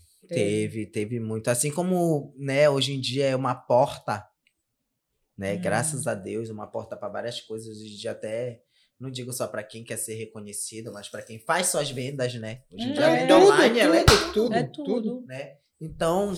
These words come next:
Speaker 2: também tem esse lado ruim, mas é to-,
Speaker 3: Faz
Speaker 2: tudo a
Speaker 3: parte
Speaker 2: gente
Speaker 3: do
Speaker 2: corre,
Speaker 3: jogo.
Speaker 2: né,
Speaker 1: É.
Speaker 2: gente? Tem
Speaker 3: Faz
Speaker 2: um lado
Speaker 3: parte
Speaker 2: bom,
Speaker 3: do
Speaker 2: lado
Speaker 3: jogo, é.
Speaker 2: ruim.
Speaker 1: Agora, tu, como é que foi pra ti a pandemia? Porque aí o show parou.
Speaker 3: Parou
Speaker 2: Parou,
Speaker 3: tudo.
Speaker 2: amiga,
Speaker 3: Você
Speaker 2: parou.
Speaker 3: ficou
Speaker 1: Como é que foi pra
Speaker 3: intocada.
Speaker 1: ti?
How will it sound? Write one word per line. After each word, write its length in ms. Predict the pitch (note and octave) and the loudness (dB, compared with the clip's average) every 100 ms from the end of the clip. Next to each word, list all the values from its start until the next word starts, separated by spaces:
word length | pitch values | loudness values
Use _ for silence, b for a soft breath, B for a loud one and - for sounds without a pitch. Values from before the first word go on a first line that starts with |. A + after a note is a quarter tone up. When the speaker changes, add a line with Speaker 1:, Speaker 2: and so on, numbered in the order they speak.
| - | 6
Speaker 2:
também 340 | A3 C4 C#4+ | 6 6 0
tem 140 | E4 F4 | 2 2
esse 160 | E4+ | 4
lado 240 | F4 F4 F4+ F#4 | 2 2 0 0
ruim, 100 | C4+ | 2
mas 180 | A#3 E4 | 2 2
é 240 | F4+ F#4+ G4+ - _ | 0 -2 -2 -8 _
to-, 240 | D4+ G4 D#4 C4+ C4 - | -8 -8 -8 -10 -8 6
Speaker 3:
Faz 160 | A3 - | 6 8
Speaker 2:
tudo 60 | |
a 80 | G3 | 8
Speaker 3:
parte 140 | G#3 G#3 | 8 8
Speaker 2:
gente 60 | |
Speaker 3:
do 60 | G#3 | 10
Speaker 2:
corre, 320 | G3 F#3+ F3 | 12 12 10
Speaker 3:
jogo. 120 | F#3+ | 8
Speaker 2:
né, 240 | F#3 G3 - | 6 6 6
Speaker 1:
É. 40 | |
Speaker 2:
gente? 380 | A#3+ - D3+ - | 4 2 0 0
Tem 100 | E3+ | 4
Speaker 3:
Faz 120 | D#3+ | 6
Speaker 2:
um 20 | |
lado 80 | E3+ | 8
Speaker 3:
parte 180 | E3+ E3+ | 6 6
Speaker 2:
bom, 60 | E3+ | 4
Speaker 3:
do 40 | |
Speaker 2:
lado 140 | G3+ F3+ | 6 6
Speaker 3:
jogo, 220 | D3+ C3 | 6 6
é. 60 | B2 | 4
Speaker 2:
ruim. 320 | A#2 D#3+ G#3 _ _ _ _ - | 2 -2 -10 _ _ _ _ -4
Speaker 1:
Agora, 300 | B3+ D#4 D4+ A#3+ - | 4 6 6 2 -10
tu, 120 | C#4+ - | -12 -6
como 160 | F4 | -6
é 40 | G#4 | -6
que 80 | |
foi 120 | G4+ G4 | -6 -4
pra 100 | D#4+ | -4
ti 120 | D#4 | -2
a 40 | |
pandemia? 520 | D4+ C4 B3+ B3+ A3+ G3 | -2 -2 -2 -2 0 -2
Porque 200 | G3+ A3+ | -2 -2
aí 60 | |
o 40 | A3+ | 0
show 280 | - G#3+ F#3+ | 2 2 4
parou. 520 | A#3+ B3 A#3 B3 E4+ - - | 6 6 6 6 4 0 2
Speaker 3:
Parou 220 | D#3 F3 | 4 6
Speaker 2:
Parou, 60 | C3+ | 8
Speaker 3:
tudo. 220 | - A#2 | 8 8
Speaker 2:
amiga, 360 | A#2+ A#2 A2+ | 6 0 0
Speaker 3:
Você 60 | G#2+ | 0
Speaker 2:
parou. 240 | B2 A#2+ | 2 4
Speaker 3:
ficou 100 | F3+ | 4
Speaker 1:
Como 140 | C#4+ C#4 | 2 4
é 80 | D4 | 6
que 60 | |
foi 100 | F#3+ | 6
pra 320 | - F#3 G#3 A#3+ | 8 8 8 8
Speaker 3:
intocada. 240 | B3+ B3+ | 4 2
Speaker 1:
ti? 260 | E4 D#4+ | 0 -4